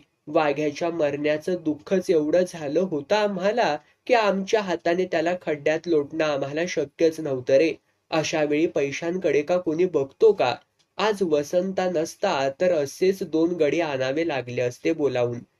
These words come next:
आणि त्यांनी काय शंभरात हे काम केलं असतं? दोनशे घेतले असते, दोनशे. आज वसंता धावून आला म्हणून आपले पैसे वाचले, नाहीतर निदान पंचवीस पंचवीस रुपये तरी वर्गणी काढावी लागली असती.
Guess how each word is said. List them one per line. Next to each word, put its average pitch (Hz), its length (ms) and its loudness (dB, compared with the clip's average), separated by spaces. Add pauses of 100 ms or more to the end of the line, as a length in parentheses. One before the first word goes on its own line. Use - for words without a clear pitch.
(140)
आणि 143 200 0
त्यांनी 143 400 -2
काय 160 180 -4
शंभरात 139 520 -6
हे 180 100 0
काम 151 300 -4
केलं 220 320 2
असतं? 226 300 2 (300)
दोनशे 185 540 6
घेतले 180 400 -2
असते, 180 400 0
दोनशे. 175 640 4 (280)
आज 233 240 0
वसंता 220 680 2
धावून 185 440 0
आला 160 280 0
म्हणून 170 360 0
आपले 160 320 -2
पैसे 156 420 0
वाचले, 131 480 -2 (320)
नाहीतर 156 380 0
निदान 156 400 0
पंचवीस 180 520 -2
पंचवीस 175 460 -2
रुपये 170 420 2
तरी 170 160 4
वर्गणी 165 520 0
काढावी 165 520 -2
लागली 147 320 -2
असती. 135 440 -4